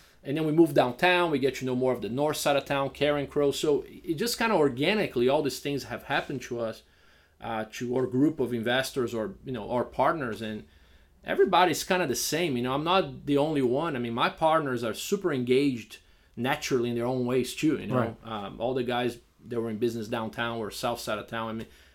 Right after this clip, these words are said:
Speaker 1: pretty much just kinda got the same mentality, and it wasn't kind of a forced thing. It just happened, you know. So
Speaker 2: Yeah. All right. So I wanna go back to the, the two, the early two thousand ten area. Uh, that's whenever I moved to Lafayette.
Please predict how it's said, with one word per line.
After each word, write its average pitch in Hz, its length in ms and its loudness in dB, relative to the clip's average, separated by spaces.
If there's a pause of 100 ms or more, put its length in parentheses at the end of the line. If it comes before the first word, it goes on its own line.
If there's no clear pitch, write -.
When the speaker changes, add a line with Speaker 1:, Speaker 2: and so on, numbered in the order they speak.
(140)
Speaker 1:
pretty 269 160 -4
much 175 140 0
just - 140 -8
kinda 151 180 0
got 135 160 0
the 117 80 -8
same 135 320 -4
mentality, 127 580 0
and 120 80 -4
it 127 60 -2
wasn't 127 400 0
kind 123 180 -6
of 110 120 -8
a 101 40 -6
forced 131 440 -6
thing. 104 180 -8
It 101 60 -10
just 101 160 -12
happened, - 320 -12
you - 60 -18
know. 92 100 -16 (120)
So - 100 -16 (120)
Speaker 2:
Yeah. 120 160 -6 (500)
All 190 120 2
right. 147 200 2
So 165 400 10
I 170 120 8
wanna 269 180 10
go 202 220 4
back 147 320 4
to 139 600 2 (120)
the, 123 360 4
the 120 160 0
two, 170 220 -6
the 127 160 0
early 156 220 6
two 175 160 -2
thousand 151 340 4
ten 131 320 2
area. 117 540 0 (440)
Uh, 110 140 2
that's 151 220 10
whenever 147 280 8
I 139 160 8
moved 143 240 4
to 143 80 -4
Lafayette. 120 680 2